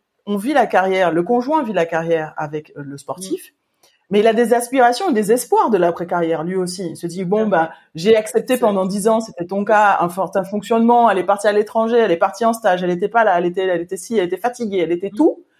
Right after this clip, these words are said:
Speaker 1: On a squeezé des Noëls, on a squeezé des, des, des, des vacances, on a squeezé des, des fêtes de famille parce que c'était sa carrière avant tout. Et maintenant qu'elle arrête, ben moi, euh, j-,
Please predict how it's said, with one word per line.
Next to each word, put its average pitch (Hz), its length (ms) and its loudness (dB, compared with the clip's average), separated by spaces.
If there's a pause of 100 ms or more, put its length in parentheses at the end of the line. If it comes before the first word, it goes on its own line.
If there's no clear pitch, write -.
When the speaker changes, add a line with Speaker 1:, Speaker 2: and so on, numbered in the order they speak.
(360)
Speaker 1:
On 185 100 -2
a 190 40 2
squeezé 240 380 2
des 247 100 4
Noëls, 240 300 4
on 175 100 0
a 196 80 2
squeezé 240 340 -2
des, 226 260 2
des, 214 260 0
des, 202 240 0
des 208 80 0
vacances, 196 440 0
on 196 100 -2
a 196 80 2
squeezé 247 400 0
des, 202 260 2
des 180 80 0
fêtes 233 200 0
de 247 120 0
famille 240 380 0
parce 208 220 0
que 208 120 -12
c'était 185 280 -8
sa 185 140 -2
carrière 185 600 -2
avant 156 280 -2
tout. 381 200 -4 (500)
Et 196 120 4
maintenant 311 360 2
qu'elle 214 220 2
arrête, 190 540 2 (120)
ben 160 160 2
moi, 302 380 4
euh, 170 400 4
j-, 165 100 -8